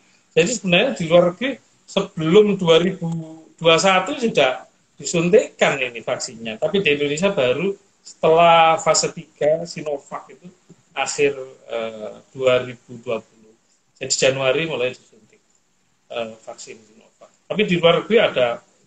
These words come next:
macam-macam vaksin ya, eh, mulai Pfizer, AstraZeneca, kemudian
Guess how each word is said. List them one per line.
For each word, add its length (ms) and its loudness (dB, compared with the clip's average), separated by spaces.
macam-macam 480 -4
vaksin 640 -2
ya, 160 -2
eh, 400 2
mulai 400 0
Pfizer, 880 2
AstraZeneca, 1500 0
kemudian 880 0